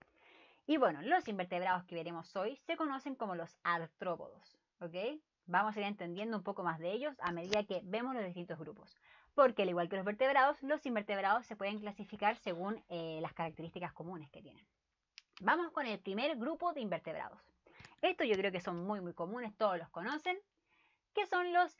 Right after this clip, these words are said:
insectos. Los insectos no son todos los bichos que uno ve afuera. Las arañas, los chichitos de tierra,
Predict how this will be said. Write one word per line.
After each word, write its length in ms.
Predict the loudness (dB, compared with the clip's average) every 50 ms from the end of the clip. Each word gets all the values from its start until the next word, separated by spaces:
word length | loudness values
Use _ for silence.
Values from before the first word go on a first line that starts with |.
| _ -8
insectos. 1040 | -6 -6 -4 -6 -6 -8 -6 -6 -6 -6 -6 -10 _ -20 -20 -20 -20 _ _ _ _ _ _ _ _ _ _ _ _ _ _ _ _ 2
Los 320 | 4 4 4 4 2 -4
insectos 720 | -8 -10 -2 0 0 0 0 -2 -4 -4 -4 -4 -8 -10 _
no 340 | -2 0 2 4 4 2 2
son 380 | 6 6 8 8 8 4 0 2 _
todos 300 | 6 8 8 8 8 8
los 420 | 8 8 8 6 6 4 0 -4
bichos 340 | -4 -4 -2 -2 -4 -6 -6
que 100 | -6 -4
uno 180 | -2 0 2 4
ve 120 | 4 4
afuera. 500 | 4 2 4 6 6 6 4 2 -6 -12 _ _ _ _ _ _ _
Las 200 | 2 4 4 6
arañas, 760 | 6 6 8 8 8 8 8 6 2 0 2 2 2 2 -2 -6 -14 -20 -20 -20 _ -6
los 320 | -4 0 2 2 2 2 -2
chichitos 300 | -6 -6 -4 -2 -2 -2
de 120 | -2 -2
tierra, 640 | -2 0 4 4 6 6 8 8 8 8 6 4